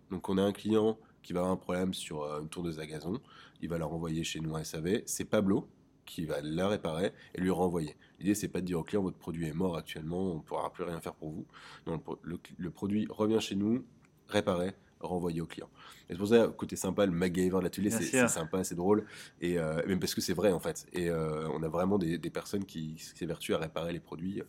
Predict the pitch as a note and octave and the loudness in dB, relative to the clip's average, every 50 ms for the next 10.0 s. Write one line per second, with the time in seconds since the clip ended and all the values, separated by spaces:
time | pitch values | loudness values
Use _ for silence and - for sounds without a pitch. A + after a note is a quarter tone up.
0 | - - - - - - - - - - - D2 C#2+ D2 D2 D2 D2+ D#2 - - | -12 -18 -18 -18 -18 -20 -18 -14 -10 -8 -6 -4 -4 -4 -4 -4 -4 -6 -4 -6
1 | - D#2+ D#2+ E2 E2 F2 F2+ E2+ D#2+ D2+ D2 D2 D2 D#2+ C#2+ A#1+ E2 D#2+ - - | -6 -6 -4 -4 -2 -2 -2 -2 -4 -6 -8 -6 -6 -6 -4 -4 -6 -8 -10 -8
2 | - D#2+ E2 F2+ F#2 E2 D2+ D#2+ D#2 D2+ D2+ D2+ D#2 D#2 D#2 D#2 - - - - | -8 -6 -4 -4 -4 -4 -6 -8 -10 -10 -10 -10 -10 -12 -14 -18 -20 -20 -20 -20
3 | - D#2 D2+ D2+ D2+ D#2 E2 D#2 D#2 D2+ D2+ D2 D2 C#2+ D#2 - - _ _ _ | -18 -16 -14 -14 -12 -12 -14 -12 -12 -10 -10 -10 -12 -12 -16 -18 -20 _ _ _
4 | - - F2 E2+ D#2+ D#2 E2+ F#2 F#2+ F#2+ F2+ - F2 E2+ F#2 F2 E2+ D#2+ E2 - | -20 -14 -8 -8 -4 -2 0 2 2 2 0 -2 -4 -2 -2 -2 -2 -2 -4 -8
5 | - - - _ - - _ _ _ _ _ _ _ _ _ _ _ _ _ F2+ | -12 -18 -20 _ -20 -20 _ _ _ _ _ _ _ _ _ _ _ _ _ -16
6 | E2 D#2 D#2 D2 - - D#2+ D#2 D2+ D#2 E2 - _ - - - - - - - | -12 -12 -12 -12 -12 -12 -10 -10 -10 -10 -10 -14 _ -20 -20 -20 -20 -18 -18 -18
7 | - - - _ _ - - - D#2+ E2 - - - - D#2+ D#2 - G#2 F#2+ E2 | -20 -20 -20 _ _ -12 -6 -4 -2 -2 -2 -2 -4 -4 -4 -4 -2 -4 -4 -4
8 | - F#2 - - - F2+ F2 D#2+ D#2+ - - F2 F2+ - E2+ F#2 E2+ - - E2 | -4 -8 -8 -6 -4 -2 0 0 -2 -2 -2 -2 -2 -2 -2 -2 -2 -4 -6 -6
9 | F#2 E2+ - F#2+ F2+ F2 - - G#2 G2 F#2+ E2+ D#2+ D#2+ D#2 D#2 D#2 D#2 D#2 | -8 -6 -4 -4 -4 -4 -4 -4 -4 -2 -2 -2 -2 -2 -4 -4 -6 -8 -12